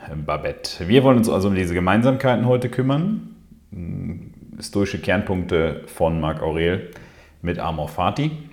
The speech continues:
Und vielleicht sagt jetzt die eine oder andere Hörerin oder der eine oder andere Hörer, „Das kenne ich ja schon, Sascha,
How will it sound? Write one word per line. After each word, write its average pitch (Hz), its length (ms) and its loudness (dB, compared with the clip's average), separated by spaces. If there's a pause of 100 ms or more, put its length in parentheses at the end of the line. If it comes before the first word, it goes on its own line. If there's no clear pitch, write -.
(680)
Und 107 240 2
vielleicht 95 380 6
sagt 90 460 2
jetzt 87 280 -2
die 101 120 2
eine 95 140 0
oder 90 80 0
andere 90 240 -2
Hörerin 95 400 0
oder 78 160 0
der 92 200 0
eine 95 100 0
oder 87 80 2
andere 85 160 0
Hörer, 95 340 0
„Das 85 320 0
kenne 87 200 -2
ich 90 80 -4
ja 82 120 2
schon, 85 280 -4
Sascha, 73 420 -2